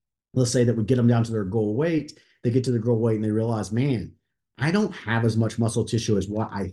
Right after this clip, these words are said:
thought I did." And then a lot of times we have to work that muscle tissue back up in this individual. Then we would wanna spend time in that muscle building phase,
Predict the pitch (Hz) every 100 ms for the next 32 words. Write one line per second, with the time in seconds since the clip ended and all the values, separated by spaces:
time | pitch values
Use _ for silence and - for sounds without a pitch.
0 | - 117 107 101 95 92 98 98 - 104
1 | 110 117 120 131 117 117 107 113 117 117
2 | 104 107 110 101 110 - 98 98 92 -
3 | 139 123 113 95 98 92 92 82 78 -
4 | - - _ 135 139 143 196 202 196 -
5 | 147 139 127 - 123 113 117 117 120 131
6 | 127 101 107 110 113 110 104 101 104 156
7 | 110 104